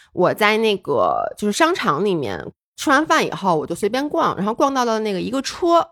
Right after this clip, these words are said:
电车的品牌。然后我不是说我一直有点想换一辆电车嘛，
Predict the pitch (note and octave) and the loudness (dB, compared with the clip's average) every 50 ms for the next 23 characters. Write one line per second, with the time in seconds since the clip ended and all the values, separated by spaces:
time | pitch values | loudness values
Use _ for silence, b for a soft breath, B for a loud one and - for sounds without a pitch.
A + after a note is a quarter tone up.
0 | _ _ _ _ - D#4+ D#4 C4 A#3+ A#3+ - - D#4 C#4+ D4 D4+ B3+ G#3 - - | _ _ _ _ 2 4 4 4 4 2 -2 -2 2 2 2 2 2 -2 -2 -6
1 | F#3+ - D3 - - - C#2 B1+ C2+ - - - _ _ _ _ - G#3 B3+ C#4 | -6 -6 -6 -10 -10 -12 -12 -10 -8 -10 -10 -10 _ _ _ _ 2 4 4 4
2 | G3+ - F#3 A#3 - D#4 C#4 A#3 - - F#3 F3+ F#3 G#3 A3 B3 C4+ D#4 F4 - | 2 2 0 -2 0 0 0 0 0 0 -2 -2 -2 -2 0 0 -2 -2 -2 -2
3 | - - - - B3 G#3+ G3+ F3+ F3 E3+ E3+ F3+ F#3+ G#3 F#3 F#3 F#3+ - - A#3 | -4 -4 -4 0 0 0 2 2 0 0 -2 0 0 0 0 0 -2 -4 -4 -4
4 | A3+ A#3 A#3 F#3+ C3 - | -2 -2 -2 -2 -4 -6